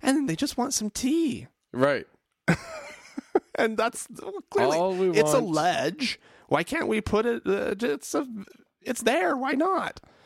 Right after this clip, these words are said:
Speaker 2: I want my fucking tea.
Speaker 1: And who
Speaker 2: That's
Speaker 1: wants to have to pull out a folding table?
Speaker 2: Right, right.
Speaker 1: You know?
Speaker 2: It's not the kind of church that has, like, a, a, a, a, a little hall, a little
Speaker 1: Fellowship hall.
Speaker 2: fellowship hall or something.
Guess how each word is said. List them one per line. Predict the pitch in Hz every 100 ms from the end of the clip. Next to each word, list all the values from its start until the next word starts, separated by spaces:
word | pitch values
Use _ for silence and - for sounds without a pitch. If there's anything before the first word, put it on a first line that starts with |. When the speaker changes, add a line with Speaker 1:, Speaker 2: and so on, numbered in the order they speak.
| - _ _ _ - _ _ _ -
Speaker 2:
I | 104
want | 113 -
my | 156 160
fucking | - 135 - - 139
tea. | - 247 240 262 80 - _ _ _
Speaker 1:
And | 190
who | 208
Speaker 2:
That's | 254
Speaker 1:
wants | 254 240
to | -
have | 208
to | 180
pull | - 165
out | 147
a | 139
folding | - 117 110 107
table? | 104 92 87 - _ -
Speaker 2:
Right, | 143 104 -
right. | - 131 92 - -
Speaker 1:
You | 117
know? | 92 98 139
Speaker 2:
It's | 147 -
not | 196 185
the |
kind | 170 156
of | 123
church | 156 147 -
that | 110
has, | 117 117 104
like, | 107 - -
a, | 101 - - - _ -
a, | 110 104
a, | - 110 101 -
a, | 110 - -
a |
little | 113 113 107 95 - -
hall, | - 120 113 76 73 - -
a |
little | 107 104 98 90 -
Speaker 1:
Fellowship | - 113 101 - -
hall. | - 92 92
Speaker 2:
fellowship | 120 113 107 104 -
hall | 107 113 101
or | 90
something. | 92 87 90 92